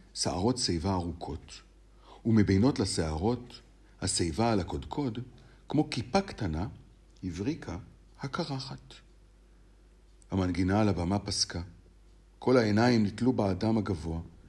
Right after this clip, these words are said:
שליטף את ראשו הקטן של נפלאות ודיבר עמו. "מק, חביבי." חלק מן הקהל חשב ודאי כי זהו אחד הלהט-, הלהטוטים שלנו, אבל אנחנו,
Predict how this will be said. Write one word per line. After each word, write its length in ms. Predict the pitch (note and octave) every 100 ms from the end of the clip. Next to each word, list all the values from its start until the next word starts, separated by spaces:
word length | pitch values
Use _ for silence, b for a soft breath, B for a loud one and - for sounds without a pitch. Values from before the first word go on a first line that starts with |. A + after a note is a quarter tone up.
| b
שליטף 460 | - G2+ G2+ E3+ E3+
את 60 | C3
ראשו 280 | G#2+ G#2+ C3+
הקטן 360 | C3+ C3+ D#3
של 120 | B2+ A#2
נפלאות 540 | G#2+ A#2+ A#2+ - -
ודיבר 360 | B2 G#2+ G#2 D3+
עמו. 280 | D3 F2+ F2+ - - - - - - - - - _ -
"מק, 420 | A3 F3+ - - - -
חביבי." 580 | E3+ E3 G3 A3 D#3+ - - - - - - _ - - - - - - - - - - -
חלק 280 | G3+ G#3 D#3+
מן 120 | C3
הקהל 320 | A#2+ C#3 F3
חשב 320 | D3 - G#3 D#3
ודאי 320 | C3+ G3+ G3+ - B B
כי 100 | -
זהו 220 | C3 F3 C#3+
אחד 260 | - F#3+
הלהט-, 300 | F#3 B2+ A2 - - - - - - - - - - _ - -
הלהטוטים 640 | C3 B2+ C3 C3+ A3 C4
שלנו, 420 | - F#2+ E2+ D#2+ D#2 B B B -
אבל 180 | G#2 G#2+
אנחנו, 460 | G#2+ C#3 - G#2+